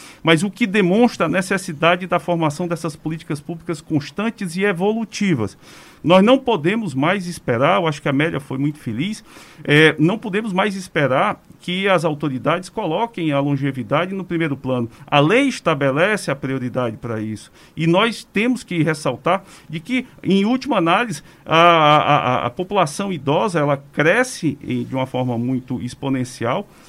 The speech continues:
e que ela é o, o sustento, de, como disse a Amélia, de muitos municípios. Ó, os benefícios do I N S S sustentam o comércio.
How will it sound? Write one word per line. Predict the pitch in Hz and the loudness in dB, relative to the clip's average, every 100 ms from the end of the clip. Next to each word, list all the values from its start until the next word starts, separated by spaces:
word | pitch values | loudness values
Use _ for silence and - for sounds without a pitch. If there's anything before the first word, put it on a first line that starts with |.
| - - | -20 -16
e | - 220 | -10 -10
que | - 254 | -2 4
ela | 226 269 254 | 6 6 4
é | 226 262 | 4 2
o, | 269 - 156 | 0 -4 -8
o | |
sustento, | 151 220 196 - 190 247 156 135 | -8 -6 -8 -6 -6 -4 -4 -6
de, | 131 | -8
como | 117 139 131 | -6 -4 -2
disse | 135 131 131 | -4 -4 -4
a | |
Amélia, | 117 160 220 185 - - | -2 -2 -2 -4 -8 -14
de | 127 208 | -10 -6
muitos | 233 220 294 294 | 0 6 6 4
municípios. | 180 160 135 - 113 - - - _ | -2 0 -2 -4 -10 -10 -20 -20 _
Ó, | 143 147 - 156 156 | 0 0 2 -2 0
os | 151 127 | 0 0
benefícios | 202 254 175 - 247 233 | 0 2 -2 -4 -8 -8
do | 175 175 | -8 -4
I | 170 | -2
N | 160 151 | 0 0
S | 147 165 | 0 -4
S | 202 | -6
sustentam | - 208 - 254 262 240 | -8 -12 -6 -6 -4 -8
o | |
comércio. | 208 214 185 185 - | -4 0 2 2 0